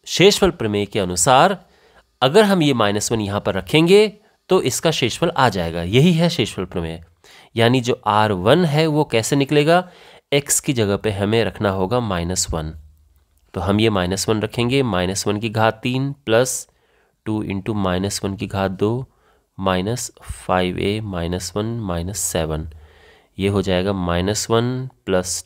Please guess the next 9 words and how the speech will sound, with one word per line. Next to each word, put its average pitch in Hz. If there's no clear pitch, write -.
टू 123
माइनस 87
माइनस 92
का 98
प्लस 104
फ़ाइव 110
ए 117
माइनस 90
सेवन, 117